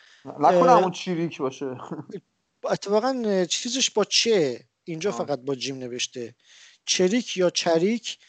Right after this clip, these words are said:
Speaker 2: یعنی لشکر نامنظم.
Speaker 1: اه.
Speaker 2: آره.
Speaker 1: من فکر می‌کردم لغت جدیده.
Speaker 2: آره. این یه جور مالیاته. خب ببین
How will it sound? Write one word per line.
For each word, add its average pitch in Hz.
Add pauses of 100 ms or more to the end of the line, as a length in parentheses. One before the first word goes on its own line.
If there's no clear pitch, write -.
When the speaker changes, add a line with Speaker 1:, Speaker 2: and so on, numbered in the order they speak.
(400)
Speaker 2:
یعنی 180
لشکر 196
نامنظم. 147 (220)
Speaker 1:
اه. 165 (460)
Speaker 2:
آره. 147
Speaker 1:
من 160
فکر 208
می‌کردم 214
لغت 175
جدیده. 170
Speaker 2:
آره. 196 (320)
این 302
یه 302
جور 302
مالیاته. 202
خب 220 (600)
ببین 285